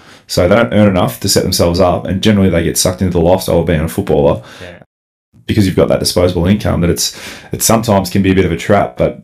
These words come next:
Speaker 1: uh, going back to the question, is that the support we have these days from a number of resources, um, has been really good, and, and my management, um, and my financial advisor have been huge for me, letting me know that, you know, I'm in a privileged position to be able to set myself up,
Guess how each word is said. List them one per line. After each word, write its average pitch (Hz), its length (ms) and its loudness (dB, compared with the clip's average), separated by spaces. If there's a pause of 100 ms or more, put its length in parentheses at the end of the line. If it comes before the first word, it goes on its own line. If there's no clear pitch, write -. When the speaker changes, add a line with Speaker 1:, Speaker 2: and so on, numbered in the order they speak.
Speaker 1:
uh, - 280 -8
going 107 300 2
back 92 140 0
to - 80 -14
the 98 80 -12
question, 98 380 0
is 87 100 -4
that 85 220 -6
the - 60 -6
support 117 360 2
we 95 100 0
have 95 360 0
these 92 220 2
days 90 280 0
from 92 320 -2
a - 60 0
number 104 180 2
of 87 80 -2
resources, 120 640 2 (380)
um, 90 560 0
has 101 100 2
been 95 220 2
really 85 200 0
good, 95 160 4
and, 87 260 0
and 87 320 -2
my 98 220 2
management, 95 680 -2
um, 87 640 -2
and 92 80 0
my 90 120 2
financial 90 440 -2
advisor 87 320 0
have 82 80 -4
been 85 160 0
huge 82 260 -2
for - 80 -4
me, 82 200 0 (120)
letting 90 320 0
me 82 80 -2
know 90 220 0
that, 90 100 0
you - 480 -10
know, 98 240 2
I'm 107 120 4
in 101 40 4
a 82 80 -2
privileged 92 340 2
position 92 360 2
to 90 60 2
be 92 100 4
able 90 80 2
to 90 80 0
set - 180 2
myself 101 320 2
up, - 340 0